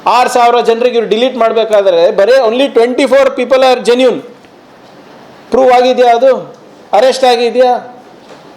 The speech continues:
ಈ ಎಸ್ ಐ ಟಿ ರಿಪೋರ್ಟ್ ಬರುತ್ತೆ, ಅವಾಗ ನಿಮಗೆ ಗೊತ್ತಾಗುತ್ತೆ.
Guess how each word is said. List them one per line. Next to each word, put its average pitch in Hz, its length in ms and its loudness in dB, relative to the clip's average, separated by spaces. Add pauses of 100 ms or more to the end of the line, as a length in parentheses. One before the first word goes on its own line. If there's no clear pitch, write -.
(680)
ಈ 240 120 2 (400)
ಎಸ್ 262 240 0
ಐ - 20 0
ಟಿ 262 120 -2
ರಿಪೋರ್ಟ್ 247 380 0
ಬರುತ್ತೆ, 254 300 0
ಅವಾಗ 226 220 2
ನಿಮಗೆ 254 260 0
ಗೊತ್ತಾಗುತ್ತೆ. 196 760 -2